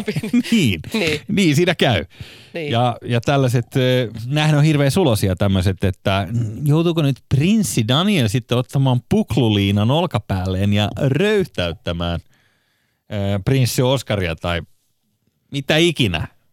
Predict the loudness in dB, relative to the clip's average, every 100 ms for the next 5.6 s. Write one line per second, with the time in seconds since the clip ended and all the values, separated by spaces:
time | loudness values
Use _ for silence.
0 | _ -4 0 0 -2 -4 -4 -6 -8 -8
1 | -6 -2 0 0 0 0 2 0 0 -2
2 | -2 0 -2 -4 -8 -10 -8 -12 -14 -12
3 | -6 -4 -6 _ _ _ _ _ -4 0
4 | 2 2 2 2 4 2 0 0 -2 0
5 | 0 2 2 -2 -2 -2